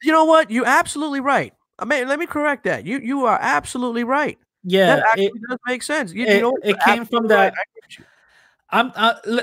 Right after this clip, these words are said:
Speaker 2: l-, so back in the, back in the sixties when black folks got the civil rights movement popping, right?
Speaker 1: Right.
Speaker 2: The white women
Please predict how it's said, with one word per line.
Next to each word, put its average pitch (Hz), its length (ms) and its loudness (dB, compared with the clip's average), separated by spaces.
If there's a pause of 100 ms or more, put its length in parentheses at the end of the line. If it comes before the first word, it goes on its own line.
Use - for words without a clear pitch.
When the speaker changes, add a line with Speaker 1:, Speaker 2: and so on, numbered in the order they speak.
Speaker 2:
l-, 190 60 -12
so 208 220 4
back 233 300 2
in 277 80 0
the, 233 120 4
back 214 440 0
in 240 60 -4
the 202 80 -2
sixties 196 520 -2
when 165 360 -6
black 202 300 -2
folks 196 600 -4
got 185 260 -2
the 175 60 -6
civil 190 300 -2
rights 185 280 0
movement 170 400 -6
popping, 175 400 0
right? 160 300 -6 (580)
Speaker 1:
Right. 123 280 -8 (640)
Speaker 2:
The 165 520 0 (200)
white 240 340 0
women 170 480 -2